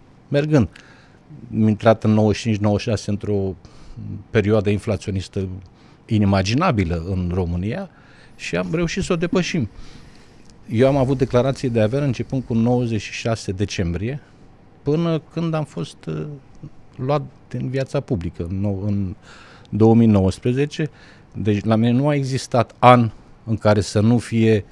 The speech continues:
o declarație de avere. Deci, doi, uh,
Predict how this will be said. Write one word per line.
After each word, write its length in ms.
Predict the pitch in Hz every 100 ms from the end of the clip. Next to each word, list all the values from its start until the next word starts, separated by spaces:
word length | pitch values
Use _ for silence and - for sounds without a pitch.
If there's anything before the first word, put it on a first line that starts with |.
| - - -
o 100 | 104
declarație 600 | 101 104 - 104 110 - 104
de 120 | 104
avere. 420 | 98 101 92 - - - - - - -
Deci, 480 | 95 90 - - - - - - _ - - - - - - - 92
doi, 360 | 98 120 85 - - - - 92 90
uh, 320 | 90 85